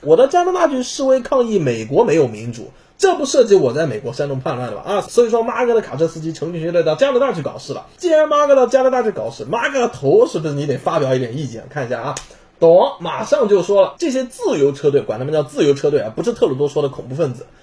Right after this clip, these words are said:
是在和平的抗议极左狂人克鲁多，他针对新冠离谱而且残暴的政策，就是要他们，你们所有人啊，都必须要打疫苗，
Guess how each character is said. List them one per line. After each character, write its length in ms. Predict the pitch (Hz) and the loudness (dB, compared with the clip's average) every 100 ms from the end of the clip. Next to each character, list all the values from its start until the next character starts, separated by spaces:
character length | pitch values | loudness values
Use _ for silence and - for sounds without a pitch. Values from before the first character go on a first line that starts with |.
| - | -16
是 120 | - | -2
在 120 | 247 | 0
和 220 | 196 220 269 | 2 4 4
平 180 | 254 | 2
的 80 | 226 | -2
抗 180 | 208 214 | -2 -4
议 100 | 165 | -4
极 260 | - 170 277 | -6 -10 -4
左 260 | 170 123 | -2 -2
狂 240 | 120 143 143 | -4 -6 -6
人 160 | 147 | -6
克 140 | 139 151 | -4 -4
鲁 80 | |
多， 260 | 113 120 - - | -2 -6 -6 -10
他 140 | - 220 | -6 -2
针 140 | 226 | 4
对 100 | 226 | 4
新 240 | 196 226 | 4 0
冠 220 | 220 143 143 | 0 0 0
离 160 | 302 | -2
谱 260 | 392 - - | -4 -8 -4
而 140 | 147 | -2
且 160 | 160 120 - | -2 -4 -10
残 320 | - 123 156 | -10 -6 0
暴 140 | 202 | 2
的 100 | 131 | 2
政 180 | 143 110 | -4 -8
策， 200 | - - - _ - | -10 -16 -16 _ -6
就 100 | 131 | -2
是 80 | |
要 160 | 147 143 | 0 0
他 80 | 143 | 0
们， 140 | 135 | -4
你 40 | 113 | -6
们 120 | 120 | -4
所 160 | 139 | 4
有 40 | 160 | 4
人 160 | 123 | 4
啊， 140 | 143 120 | -2 -2
都 80 | 156 | -4
必 120 | 147 | -2
须 60 | 151 | -2
要 100 | 151 | -2
打 160 | - | -2
疫 80 | 170 | -4
苗， 320 | 120 127 - | -4 -6 -8